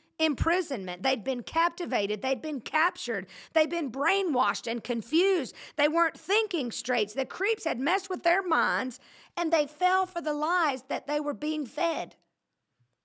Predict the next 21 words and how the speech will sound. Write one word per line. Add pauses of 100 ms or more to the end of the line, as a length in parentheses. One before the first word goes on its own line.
(120)
You
ever
seen
that
happen
to
somebody? (1400)
This
is
true,
Carrie. (240)
It's
why
a
lot
of
women
stay
in
abusive
relationships.